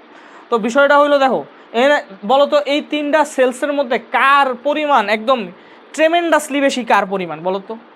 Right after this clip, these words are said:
এরিথ্রোসাইট বা আরবিসির পরিমাণ দেখো, এখানে হলো মাত্র এগারো হাজার, চার হাজার, এখানে দু-, আড়াই লাখ, আর এই জায়গায় পঞ্চাশ লক্ষ।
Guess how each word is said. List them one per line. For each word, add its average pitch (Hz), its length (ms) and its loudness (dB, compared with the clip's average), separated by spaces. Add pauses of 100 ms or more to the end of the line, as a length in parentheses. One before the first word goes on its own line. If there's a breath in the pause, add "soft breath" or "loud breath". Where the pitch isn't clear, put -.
(140)
এরিথ্রোসাইট 262 640 0
বা 247 120 2
আরবিসির 240 480 0
পরিমাণ 254 400 -2
দেখো, 226 300 -2
এখানে 220 240 -2
হলো 254 180 0
মাত্র 240 400 0
এগারো 240 400 2
হাজার, 214 240 2
চার 233 280 0
হাজার, 190 240 0
এখানে 208 280 -4 (220)
দু-, 214 180 -4 (100)
আড়াই 233 300 2
লাখ, 180 180 -2
আর 202 80 -2
এই 214 80 2
জায়গায় 226 300 0
পঞ্চাশ 269 440 -4
লক্ষ। 214 300 -4